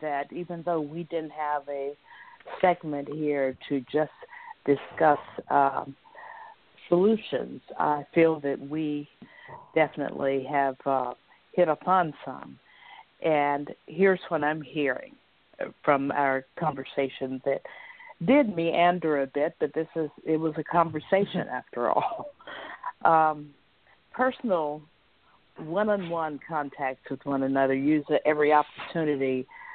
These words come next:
to try and, uh, see where the other is coming from, and then to educate him or her or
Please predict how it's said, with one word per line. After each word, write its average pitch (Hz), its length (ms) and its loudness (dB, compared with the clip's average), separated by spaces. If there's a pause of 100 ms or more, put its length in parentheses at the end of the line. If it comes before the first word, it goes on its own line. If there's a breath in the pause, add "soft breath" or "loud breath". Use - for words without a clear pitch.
(140 loud breath)
to 143 120 2
try 147 460 4
and, 135 640 -4
uh, 131 260 -2 (560 loud breath)
see 175 160 4 (160)
where 147 400 2
the 135 340 0
other 151 300 4
is 135 100 0 (160)
coming 143 380 -4
from, 143 260 0
and 139 140 -2
then 139 260 -2 (540 loud breath)
to 139 380 6 (100)
educate 165 640 0
him 147 260 -8
or 135 120 -6
her 143 360 -2
or 127 300 -4